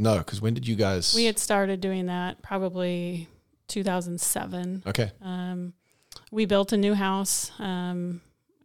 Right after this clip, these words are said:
Speaker 2: uh, we were gonna do it just as a spec, but it didn't sell right away. That was two thousand seven. Uh, so we actually moved into it in the fall, uh, and it sold in the spring.
Speaker 1: Was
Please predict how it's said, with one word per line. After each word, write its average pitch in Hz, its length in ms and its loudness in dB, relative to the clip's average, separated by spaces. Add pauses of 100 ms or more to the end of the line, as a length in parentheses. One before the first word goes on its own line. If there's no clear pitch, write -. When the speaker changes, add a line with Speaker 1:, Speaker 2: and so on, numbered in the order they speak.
Speaker 2:
uh, 180 200 -4
we 185 140 0
were 185 160 0
gonna 185 220 0
do 185 220 0
it 185 120 -2
just 190 240 -4
as 180 140 -4
a 180 60 -4
spec, 196 440 -2
but 180 140 -4
it 190 60 -4
didn't 180 220 -4
sell 180 240 0
right 180 160 0
away. 180 440 -2 (540)
That 190 120 -6
was 190 140 0
two 196 160 -2
thousand 175 320 0
seven. 180 480 -2 (180)
Uh, 185 180 -6
so 190 140 -4
we 185 80 2
actually 190 280 -2
moved 185 280 0
into 226 300 -2
it 180 240 -4
in 190 120 -4
the 175 80 -4
fall, 190 520 -2 (580)
uh, 180 380 -4
and 180 340 -2
it 185 160 -6
sold 175 260 0
in 175 80 -2
the 180 80 -2
spring. 185 460 -4
Speaker 1:
Was 104 120 0